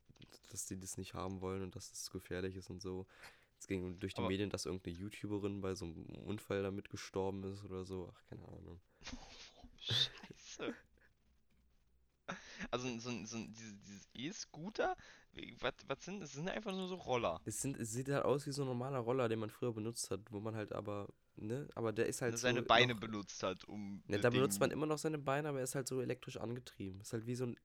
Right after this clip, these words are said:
Speaker 1: Elektrofahrrad, nur als Roller.
Speaker 2: Ih.
Speaker 1: Ich glaub,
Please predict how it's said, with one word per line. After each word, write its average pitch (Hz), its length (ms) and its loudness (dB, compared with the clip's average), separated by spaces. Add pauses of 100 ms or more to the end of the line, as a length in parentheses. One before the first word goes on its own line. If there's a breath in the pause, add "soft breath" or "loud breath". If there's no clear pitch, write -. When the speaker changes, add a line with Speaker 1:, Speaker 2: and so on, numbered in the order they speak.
Speaker 1:
Elektrofahrrad, 123 800 -4
nur 120 120 -2
als - 300 -8 (280)
Roller. 92 320 -4 (100)
Speaker 2:
Ih. 98 1080 -6 (540)
Speaker 1:
Ich - 100 -18
glaub, 98 200 0